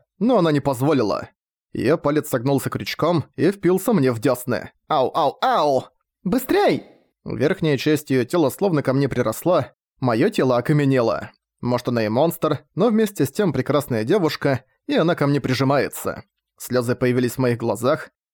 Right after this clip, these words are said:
и мне осталось только ей повиноваться. Я начал облизывать её палец и посасывать его, выпивая кровь, которая попала мне в рот. Казалось, мой язык нисколько не щекочет её палец, а она радостно улыбалась. Когда мне показалось, что этого достаточно и пора бы как-то выйти из сложившегося положения,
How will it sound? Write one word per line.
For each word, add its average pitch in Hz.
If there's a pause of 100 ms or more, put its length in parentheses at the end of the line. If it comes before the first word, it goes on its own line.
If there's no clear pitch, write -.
(120)
и 202
мне 240
осталось 170
только 127
ей 131
повиноваться. 127 (500)
Я 131
начал 165
облизывать 139
её 127
палец 147
и 156
посасывать 156
его, 135 (160)
выпивая 139
кровь, -
которая 147
попала 139
мне 131
в 117
рот. - (420)
Казалось, 120
мой 139
язык 165
нисколько 135
не 127
щекочет -
её 101
палец, 143 (280)
а 107
она 131
радостно 139
улыбалась. 127 (140)
Когда 123
мне 175
показалось, 147
что -
этого 131
достаточно 139
и 127
пора 180
бы 151
как-то 139
выйти 151
из 123
сложившегося 127
положения, 123